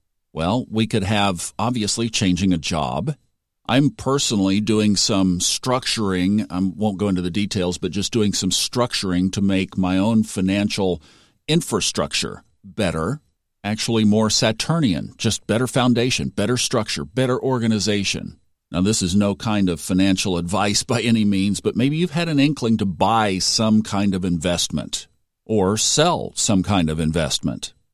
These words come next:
If you've had that prompt, would be a good time to act on it. And tomorrow at just after noon Eastern Time, Mars opposes Uranus. So there's that whole connection, just threading this together.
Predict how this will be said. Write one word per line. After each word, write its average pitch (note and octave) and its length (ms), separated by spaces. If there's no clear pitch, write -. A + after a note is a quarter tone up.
If F2+ 180
you've B2+ 140
had D3 200
that C3 200
prompt, C#3 540
would D2 140
be F#2 100
a E2+ 60
good F2+ 220
time G#2+ 200
to - 120
act A2+ 260
on D#2+ 160
it. D2+ 220
And A2+ 440
tomorrow G#2+ 800
at F#2 240
just D3 340
after C3+ 280
noon G#2 760
Eastern A#2 420
Time, G2 400
Mars F#2+ 480
opposes G2+ 560
Uranus. G#2 480
So - 400
there's G2+ 300
that G#2 160
whole C#3 460
connection, C#3+ 640
just F2 320
threading A#2 380
this G#2 200
together. F2+ 540